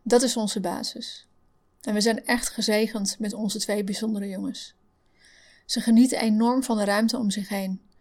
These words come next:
En we gaan nu ervaren hoe het is om met z'n vieren te skiën en lange wandelingen te maken.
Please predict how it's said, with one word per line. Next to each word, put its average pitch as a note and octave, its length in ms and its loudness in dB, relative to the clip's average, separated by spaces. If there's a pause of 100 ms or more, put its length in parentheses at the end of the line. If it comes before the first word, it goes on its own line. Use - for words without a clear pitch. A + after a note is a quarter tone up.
(260)
En G#3 100 -6
we G3+ 60 0
gaan G#3 220 0
nu A3+ 140 8
ervaren A3 500 2
hoe G3+ 100 0
het G3 120 -2
is A3+ 260 -2
om A3 100 0
met G3+ 140 0
z'n - 80 -6
vieren G#3+ 300 -4
te - 80 -4
skiën A3+ 540 -2
en - 140 -4
lange G3+ 220 0
wandelingen G#3 420 -2
te - 120 -8
maken. - 420 -10